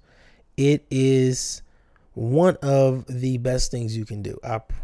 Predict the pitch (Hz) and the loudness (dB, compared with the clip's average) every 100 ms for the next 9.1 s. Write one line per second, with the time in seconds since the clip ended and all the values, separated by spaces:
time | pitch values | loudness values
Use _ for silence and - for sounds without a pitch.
0 | - 113 113 107 95 - - 160 196 190 | -10 -8 -4 -4 -6 -12 -10 0 2 2
1 | 175 202 190 147 131 - 127 107 131 117 | 0 0 0 -2 -4 2 2 2 -6 -4
2 | 120 127 120 - 127 131 - 127 - 101 | -2 -2 -4 -6 -4 -4 -6 -6 -6 -6
3 | 101 - - - _ _ - - - - | -10 -14 -20 -20 _ _ -14 -12 -10 -4
4 | 131 127 156 160 143 143 139 - - 175 | -2 0 2 2 0 -2 -4 -12 -2 2
5 | 165 127 117 117 117 107 - 123 135 127 | 6 4 4 -4 -8 -10 -8 -2 0 0
6 | 135 123 117 131 127 120 - 113 110 123 | -2 -6 -6 -4 -2 -4 -6 -6 -2 0
7 | 120 113 _ _ _ _ _ - - 139 | -2 -4 _ _ _ _ _ -12 -2 0
8 | - 131 127 - 120 113 - 117 107 104 | 0 -4 -4 -2 -2 -2 -4 -6 -6 -8
9 | 101 | -12